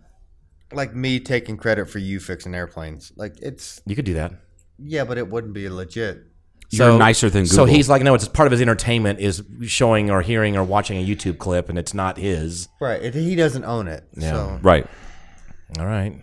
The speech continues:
Speaker 3: He doesn't own the rights. He doesn't have the ability to rebroadcast. Doesn't have.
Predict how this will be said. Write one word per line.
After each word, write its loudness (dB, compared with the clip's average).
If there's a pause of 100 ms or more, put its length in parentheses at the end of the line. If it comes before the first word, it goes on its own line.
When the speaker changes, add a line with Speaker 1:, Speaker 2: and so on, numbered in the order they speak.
Speaker 3:
He -10
doesn't -2
own 6
the 4
rights. 4
He -4
doesn't 0
have 0
the 2
ability 2
to -4
rebroadcast. 2
Doesn't -2
have. -4